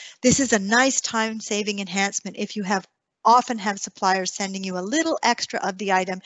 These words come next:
and you're willing to take it. Once you get the new release, take a look at the over receipt code to set it up.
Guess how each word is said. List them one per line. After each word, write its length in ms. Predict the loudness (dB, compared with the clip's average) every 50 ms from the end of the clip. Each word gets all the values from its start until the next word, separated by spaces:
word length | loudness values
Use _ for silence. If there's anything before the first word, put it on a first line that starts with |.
| -16 -14 -6 -2
and 140 | -2 -2 0
you're 100 | 0 0
willing 300 | 0 0 0 -2 -4 -4
to 100 | -4 -2
take 340 | -2 0 -2 -2 -4 -6
it. 100 | -12 -14 -16 _ -20 -20 -20 -10 -2 2
Once 220 | 2 4 4 4
you 60 | 4
get 180 | 4 4 2 2
the 80 | 0
new 200 | -2 -2 0 0
release, 440 | 0 0 0 0 0 -2 -2 -4 -6
take 380 | -4 0 2 4 4 2 2 2 2
a 100 | 2 2
look 320 | 4 2 0 0 0 -4 _ -2
at 180 | -2 -2 -2
the 140 | -4 -6 -4 -2
over 260 | 0 0 0 0 0
receipt 460 | -2 -2 -4 -2 0 0 0 0 _
code 320 | -6 -6 -6 -6 -6 -6 -8
to 120 | -8 -8
set 260 | -6 -4 -2 -2 0 0
it 120 | 2 2
up. 200 | 2 2 0 -2